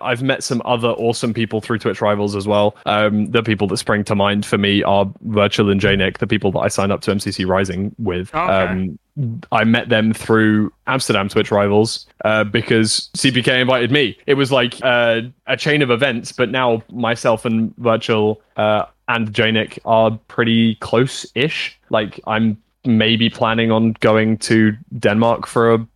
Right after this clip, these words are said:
Speaker 1: couple of days and just staying over to, like, um, you know, just crash, see the, see the sights, hang out with some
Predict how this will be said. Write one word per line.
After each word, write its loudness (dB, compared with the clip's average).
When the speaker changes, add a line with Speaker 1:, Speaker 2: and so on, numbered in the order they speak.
Speaker 1:
couple 0
of 2
days 2
and 0
just -6
staying 0
over 2
to, 0
like, -6
um, 0
you 0
know, 2
just 0
crash, -2
see 4
the, 0
see 4
the 4
sights, -2
hang -4
out 0
with -6
some -4